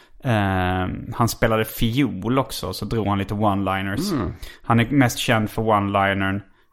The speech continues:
Speaker 1: "Take my wife, please". Alltså det var, det var väl då att han, han, alltså man säger så här, eh, den är svår, lite svårare att förstå på svenska, men
Speaker 2: Ja,
Speaker 1: det är
Speaker 2: jag
Speaker 1: väl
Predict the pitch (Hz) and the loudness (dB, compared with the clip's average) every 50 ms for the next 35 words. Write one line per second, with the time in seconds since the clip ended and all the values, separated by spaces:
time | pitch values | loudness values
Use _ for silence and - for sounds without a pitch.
0 | - - - 135 120 110 - - 113 104 107 107 110 110 101 98 92 95 - - | -12 -4 2 2 2 2 2 -2 0 0 0 2 2 4 4 4 2 -2 -4 -8
1 | - - - - - - - 123 110 90 80 - - - - - - - - - | -14 -16 -8 0 0 2 2 2 -2 -4 -6 -6 -6 -8 -8 -8 -10 -14 -18 -20
2 | _ _ _ _ _ _ _ - - - - - - 113 107 117 113 113 120 - | _ _ _ _ _ _ _ -14 -6 -4 -2 0 0 2 2 2 4 4 2 2
3 | - 135 131 127 120 117 117 120 110 107 104 - - - 104 104 104 - - - | 2 2 4 4 4 4 4 2 4 2 2 0 0 -2 0 0 -2 -4 -6 -4
4 | - 110 104 104 104 104 101 - - - - _ - _ - 113 - - 107 101 | -2 -2 0 0 -2 -4 -4 -6 -10 -14 -20 _ -14 _ -6 -4 -2 -2 -2 -2
5 | 101 107 107 110 104 - - 110 101 98 - 113 101 95 95 - - - - - | 0 0 0 2 2 2 2 2 2 2 2 2 2 2 2 0 -4 -14 -18 -18
6 | _ _ _ - - - _ - - - - - - - - - - 120 - - | _ _ _ -20 -20 -20 _ -20 -20 -20 -18 -16 -14 -12 -12 -10 -12 -12 -8 -6
7 | 120 117 120 127 131 127 131 127 - 160 131 123 131 135 143 151 143 - - - | -6 -2 2 4 4 4 4 4 4 4 6 6 6 6 4 4 4 2 0 2
8 | 151 135 123 120 - 117 - - 120 104 - - - 131 117 120 120 - - - | 4 4 4 2 2 -2 0 0 0 0 0 -2 0 2 2 2 2 0 -2 -2
9 | 92 107 110 117 123 131 123 104 | 0 4 6 6 6 6 6 4